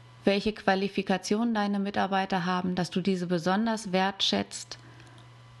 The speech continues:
ohne überheblich zu sein, aber zu zeigen, du bildest dich weiter, was sind deine Qualifikationen,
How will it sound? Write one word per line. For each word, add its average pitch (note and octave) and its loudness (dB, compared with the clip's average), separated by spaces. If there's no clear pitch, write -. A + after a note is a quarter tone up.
ohne G#3 2
überheblich F#3+ -2
zu F3+ -2
sein, E3+ 0
aber F#3+ 2
zu F#3+ -2
zeigen, F#3+ 0
du F3 2
bildest F3+ -2
dich - -4
weiter, G3+ 0
was F#3+ 2
sind F#3+ -2
deine F3 2
Qualifikationen, A3 -2